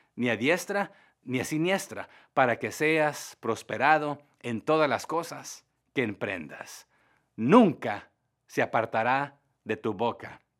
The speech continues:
este libro de la ley, sino que de día y de noche meditarás en él,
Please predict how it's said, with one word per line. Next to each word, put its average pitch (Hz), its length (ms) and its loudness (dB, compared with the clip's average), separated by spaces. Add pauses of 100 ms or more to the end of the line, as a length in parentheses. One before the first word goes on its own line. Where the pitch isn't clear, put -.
este 104 280 -6
libro 110 360 -2
de 104 120 -6
la 98 140 -8
ley, 85 300 -16 (240)
sino 151 440 2
que 135 160 2
de 113 160 0
día 202 540 0
y 208 220 -4
de 202 160 0
noche 170 400 0
meditarás 127 600 -2
en 180 120 -4
él, 151 280 -4